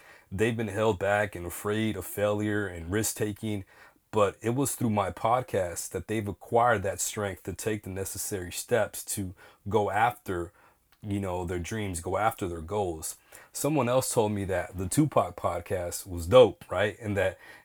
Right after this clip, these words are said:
what was on there is something that they needed to hear. And in fact, that person said that, "Man, I, I gotta hear this again. I gotta hear this a couple of times, because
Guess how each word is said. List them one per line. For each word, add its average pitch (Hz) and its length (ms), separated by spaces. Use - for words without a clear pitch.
what 120 400
was 101 200
on 113 320
there 92 360
is 87 120
something 110 380
that 90 160
they 98 140
needed 95 260
to 90 100
hear. 117 440
And 95 120
in 92 80
fact, 92 280
that 95 160
person 107 300
said 92 260
that, 87 160
"Man, 98 280
I, 98 140
I 98 60
gotta 113 200
hear 104 180
this 90 200
again. 87 280
I 90 80
gotta 110 160
hear 107 120
this 95 220
a 87 40
couple 87 240
of 85 60
times, 85 320
because 90 460